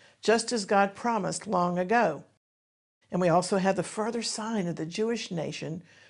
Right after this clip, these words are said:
reclaiming their ancient capital of Jerusalem,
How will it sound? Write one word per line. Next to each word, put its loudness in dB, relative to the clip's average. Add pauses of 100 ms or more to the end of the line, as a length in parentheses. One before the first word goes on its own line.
(100)
reclaiming 0
their -2
ancient -2
capital -2
of 0
Jerusalem, -2